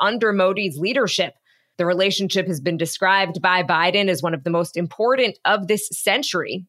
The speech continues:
as the U S rebalances its foreign policy focus to the Indo-Pacific in the face of an increasingly aggressive China.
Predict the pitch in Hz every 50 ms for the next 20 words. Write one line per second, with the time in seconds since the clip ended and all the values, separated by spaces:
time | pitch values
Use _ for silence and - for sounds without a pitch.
0 | _ _ - 185 170 139 139 156 170 151 180 196 196 208 214 226 233 - - -
1 | 131 151 190 214 214 147 - 156 156 196 220 226 214 - - 208 202 160 160 143
2 | - - 170 175 185 185 180 180 - 170 175 185 208 202 - 185 175 - 175 170
3 | 165 - 175 175 175 - _ _ - - _ _ - - 196 160 208 208 202 -
4 | - 220 233 214 262 254 240 247 226 208 - - 240 262 - 214 165 - - -
5 | 165 165 - - 175 180 175 - 170 175 170 165 165 - - 269 285 311 294 -
6 | 277 247 233 220 214 196 - 175 156 - 170 175 214 220 - 214 180 131 - -
7 | 196 185 220 254 220 160 -